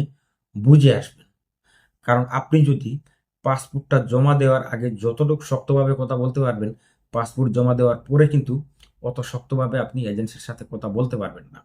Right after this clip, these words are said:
আরেকটা জিনিস হচ্ছে, সব এজেন্সি কিন্তু এইবার লোক পাঠাইতে পারবে না, কারণ যেসব এজেন্সি কিন্তু এই শর্তগুলা মানবে, সেই এজেন্সিগুলাই লোক পাঠাইতে পারবে। আপনি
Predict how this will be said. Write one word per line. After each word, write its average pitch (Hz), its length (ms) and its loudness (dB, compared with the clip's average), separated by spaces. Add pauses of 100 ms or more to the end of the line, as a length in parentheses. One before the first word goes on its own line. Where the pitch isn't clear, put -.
(920)
আরেকটা 127 260 -2
জিনিস 139 240 0
হচ্ছে, 147 220 -6 (1400)
সব 165 240 4 (100)
এজেন্সি 151 360 4
কিন্তু 170 220 -2
এইবার 139 300 2 (800)
লোক 123 200 0
পাঠাইতে 151 320 2
পারবে 110 320 -2
না, - 80 -16 (540)
কারণ 123 240 0
যেসব 135 320 0 (140)
এজেন্সি 147 440 0
কিন্তু 151 200 -4
এই 139 160 2
শর্তগুলা 143 460 0
মানবে, 123 320 -2 (580)
সেই 180 220 2
এজেন্সিগুলাই 170 560 2 (260)
লোক 120 240 -2
পাঠাইতে 113 360 -4
পারবে। - 220 -16 (1000)
আপনি 156 280 2